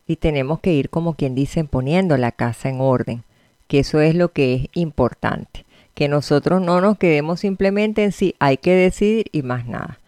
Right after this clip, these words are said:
Pero tampoco es saludable que impongamos, porque entonces cuando las líneas de autoridad son sumamente inflexibles y radicales,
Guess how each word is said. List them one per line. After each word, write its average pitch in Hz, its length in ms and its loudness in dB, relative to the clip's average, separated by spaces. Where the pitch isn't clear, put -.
Pero 190 280 8
tampoco 185 640 4
es 226 260 2
saludable 165 1300 2
que 170 260 -2
impongamos, 131 1160 -4
porque 147 280 0
entonces 156 400 0
cuando 135 280 0
las 131 200 0
líneas 143 420 0
de 208 100 4
autoridad 151 640 4
son 120 340 -6
sumamente 214 960 0
inflexibles 151 1120 0
y 131 160 0
radicales, 139 920 0